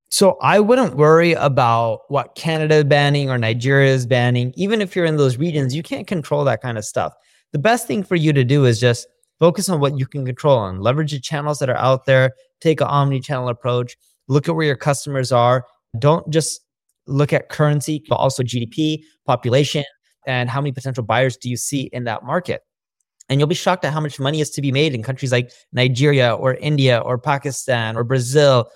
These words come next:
or Colombia, a lot of these countries that people may overlook, but there's a lot of revenue in a lot of places. You just gotta be open to it. And the best way to really grow is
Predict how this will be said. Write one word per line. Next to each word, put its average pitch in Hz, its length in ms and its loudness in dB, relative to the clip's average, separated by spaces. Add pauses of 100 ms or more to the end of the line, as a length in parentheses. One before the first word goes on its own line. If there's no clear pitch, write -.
(180)
or 131 100 -4
Colombia, 143 460 0
a - 20 2
lot 123 140 2
of 135 60 -2
these 131 160 -6
countries 139 360 -8
that 120 140 -6
people 143 240 -14
may 135 160 -6
overlook, 135 480 -2
but 117 140 -8 (200)
there's 135 160 -6
a 151 60 -2
lot 165 160 2
of 147 60 0
revenue 151 300 0
in 135 60 -6
a 127 60 -6
lot 127 240 -4
of 135 80 -8
places. - 560 -6 (500)
You 139 140 -4
just 139 160 -4
gotta 139 160 2
be 135 260 0
open 147 320 2
to 104 100 -6
it. 92 120 -10 (640)
And 135 120 2
the 131 60 2
best 151 300 0
way 151 80 2
to 135 80 0
really 139 240 2
grow 151 320 2
is 120 260 0